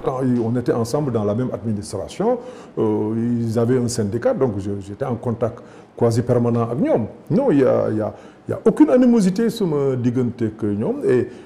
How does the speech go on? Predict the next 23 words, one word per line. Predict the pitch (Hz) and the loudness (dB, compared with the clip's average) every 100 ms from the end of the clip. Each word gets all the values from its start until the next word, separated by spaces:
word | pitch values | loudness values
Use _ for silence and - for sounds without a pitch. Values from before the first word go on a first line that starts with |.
| - | -16
chaque | - 165 165 | -2 0 0
fois | - 165 151 | 2 4 4
que | - 143 | 4 2
les | 127 147 | 6 6
dossiers | 135 156 160 156 143 | 8 6 4 4 4
ont | 131 | 4
été | 131 131 | 0 -2
soulevés, | 120 147 127 120 | 0 2 2 2
même | 147 | 2
ma | 156 | 2
nekk | 135 131 | 2 -2
ci | 113 | -2
gouvernement, | 107 104 101 147 220 - - - - | 0 0 0 -2 -4 -10 -20 -20 -8
j'ai | 110 123 | 0 2
donné | 117 139 | 2 2
un | 180 139 | 2 2
point | - 127 | 2 2
de | 107 | 2
vue | 107 | 0
le | 220 | 0
plus | - 175 117 | 2 0 0
objectif | 104 107 135 | -2 -4 -4
possible. | - 170 294 104 | -4 0 0 0